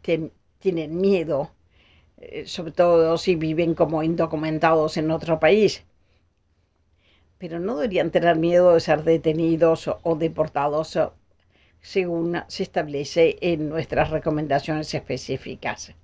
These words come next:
Y también subrayamos que es necesario que los estados cooperen mejor sobre esta cuestión. Si ustedes son un país de origen, de tránsito o de destino,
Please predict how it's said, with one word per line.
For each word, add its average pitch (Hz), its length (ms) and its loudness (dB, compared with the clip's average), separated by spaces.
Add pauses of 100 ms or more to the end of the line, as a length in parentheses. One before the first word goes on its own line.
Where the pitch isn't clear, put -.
(640)
Y 226 160 -8
también 269 380 -4
subrayamos 190 800 0
que 160 200 -6
es 151 140 -12
necesario 175 840 0
que 170 140 -2
los 156 260 0
estados 185 680 0 (320)
cooperen 170 640 -2
mejor 160 380 -4
sobre 156 320 -6
esta 151 220 -8
cuestión. 147 600 -14 (2250)
Si - 140 -10
ustedes 196 340 -2
son 180 340 2
un 165 140 -8
país 151 360 -2
de 165 200 -6
origen, 165 600 -2
de 185 140 -14
tránsito 170 720 -8
o 226 140 4
de 233 180 6
destino, 180 800 -6